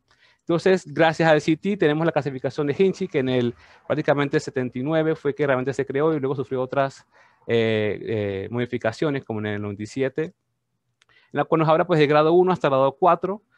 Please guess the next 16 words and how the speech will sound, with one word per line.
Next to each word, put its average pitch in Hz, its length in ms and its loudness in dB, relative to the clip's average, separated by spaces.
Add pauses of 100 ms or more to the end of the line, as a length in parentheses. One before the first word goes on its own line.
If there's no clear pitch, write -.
(140)
siendo 143 200 -4
entonces 151 520 -2
grado 123 220 0
uno, 156 300 0
diverticulitis 131 500 -4
con 135 100 -6
aumento 120 300 -6
de 135 60 2
la 120 40 0
densidad 120 340 -2
normal, 160 360 -2
y 131 80 -6
grado 127 260 0
cuatro, 127 400 -6
ya 120 240 2
una 127 260 -4